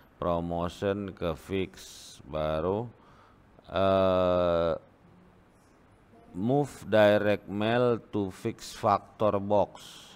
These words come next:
Direct mail fix factor box.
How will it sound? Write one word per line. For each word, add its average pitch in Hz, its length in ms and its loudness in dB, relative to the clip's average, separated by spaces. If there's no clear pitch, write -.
Direct 85 680 -4
mail 101 560 -2
fix - 400 -12
factor 92 640 -2
box. 92 400 -2